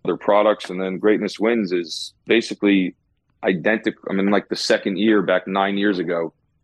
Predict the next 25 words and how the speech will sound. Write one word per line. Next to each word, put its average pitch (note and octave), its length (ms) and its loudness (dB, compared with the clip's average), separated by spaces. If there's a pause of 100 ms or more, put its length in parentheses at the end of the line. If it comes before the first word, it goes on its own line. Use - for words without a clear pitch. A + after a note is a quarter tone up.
(360)
doing G#2 280 4
everything, G2 720 0
you G2 100 -6
know, G2 120 2
that F#2 100 4
I F#2 40 4
used F#2+ 240 2
to F#2 60 -6
do F#2 180 0
for F#2+ 120 -4
Untuckit, F2+ 480 -2 (720)
um, F2 460 0
just - 180 -2
with F2+ 120 0
a F2+ 40 4
lot F2+ 200 4
more F2+ 160 -2
knowledge. F2 560 0
So F#2 180 4
it's - 240 -4
a, F#2+ 260 2
uh, F#2 280 2 (880)
it's - 100 -16
a - 40 -16
pretty D#3+ 240 0